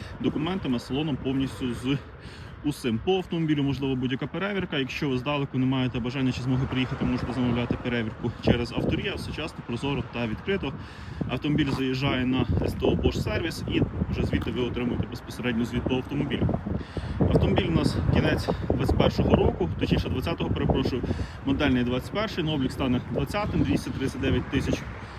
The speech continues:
чесного нескрученого пробігу, не фарбований по кузову, трішки згодом пройдемося по лакофарбовому. Давайте покажу вам автомобіль трішки ближче.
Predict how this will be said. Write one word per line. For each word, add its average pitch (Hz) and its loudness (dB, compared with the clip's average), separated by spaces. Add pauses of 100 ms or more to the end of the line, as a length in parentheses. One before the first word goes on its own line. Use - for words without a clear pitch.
(180)
чесного 139 0
нескрученого 131 0
пробігу, 185 0
не 160 0
фарбований 139 0
по - -8
кузову, 202 0 (200)
трішки 151 -4
згодом 147 0
пройдемося 135 -2
по 135 0 (500)
лакофарбовому. 131 2
Давайте 135 0
покажу 135 -4
вам 131 2
автомобіль 131 2 (260)
трішки 139 0
ближче. 208 0